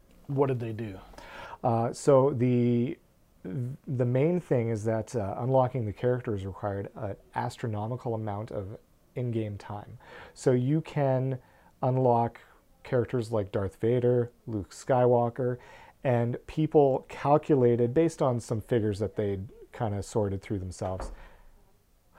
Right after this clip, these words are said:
Speaker 2: based on some figures that they sorted through themselves, and, uh, they came up with the calculation that it would take forty hours of gameplay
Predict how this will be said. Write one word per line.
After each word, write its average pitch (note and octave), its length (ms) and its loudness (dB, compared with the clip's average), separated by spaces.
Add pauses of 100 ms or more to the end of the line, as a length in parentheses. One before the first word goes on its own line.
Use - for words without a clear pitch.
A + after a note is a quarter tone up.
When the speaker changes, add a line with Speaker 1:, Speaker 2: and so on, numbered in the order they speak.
(280)
Speaker 2:
based C#3+ 240 6
on B2+ 120 4
some A#2 140 -2
figures A2+ 380 2
that A2 100 0
they G#2+ 120 -2
sorted G#2 340 -2
through A2+ 100 -4
themselves, G2+ 560 -4
and, G#2+ 480 -6
uh, G2+ 240 -4
they A2 140 -4
came B2 280 -6
up A#2+ 120 -4
with - 60 -20
the - 60 -8
calculation A#2 680 -4
that G#2 160 -6
it B2 80 -6
would C3 160 -4
take A2+ 240 -6
forty C3 500 -4
hours A2+ 460 -2
of G#2 180 -8
gameplay C#3+ 600 -4